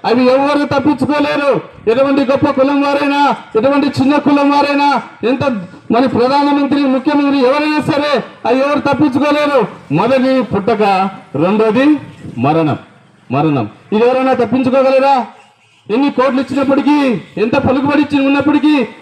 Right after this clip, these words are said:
ఆ మరణాన్ని తప్పించుకోగలరా? ప్రియ స్నేహితుడా, ఈ సాయంకాల సమయంలో ఒక్కసారి నిన్ను ఆలోచించుకోవాల్సిందిగా నేను కోరుకుంటున్నాను. ప్రియ స్నేహితుడా, మరి పాపం చేస్తున్న మానవుడు ఏదో ఒక రోజు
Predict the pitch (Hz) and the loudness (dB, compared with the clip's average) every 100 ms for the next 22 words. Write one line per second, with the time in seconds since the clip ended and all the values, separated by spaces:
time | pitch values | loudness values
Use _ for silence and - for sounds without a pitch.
0 | - 214 240 269 285 285 294 277 254 294 | -2 0 2 0 0 0 0 0 -2 -2
1 | 285 285 285 285 285 208 220 233 214 202 | -2 -2 -2 0 0 0 0 0 0 0
2 | 190 180 170 - - - 156 160 185 180 | 0 0 -2 -10 -20 -2 0 2 0 0
3 | 185 180 165 170 175 170 151 131 - - | 0 0 0 -2 0 0 0 -2 -8 -8
4 | 208 208 240 240 254 269 269 233 208 202 | -4 -2 0 0 0 0 2 2 2 2
5 | 214 214 208 - 185 165 170 165 156 143 | 0 -2 -4 -2 0 0 0 0 0 -2
6 | - - - 147 160 151 147 151 143 139 | -8 -18 -4 2 2 2 0 0 -2 -2
7 | 127 110 110 - - 160 185 175 180 175 | -4 -6 -10 -18 -8 -4 -2 0 0 2
8 | 175 170 156 135 - - - 151 190 175 | 0 2 0 -2 -12 -18 -4 0 0 0
9 | 190 180 165 160 143 123 139 147 135 117 | -2 -2 -2 0 0 0 0 0 -2 -4
10 | 110 - - - 131 165 196 208 185 175 | -8 -14 -16 -6 -2 0 2 2 2 -2
11 | 147 131 | -2 -4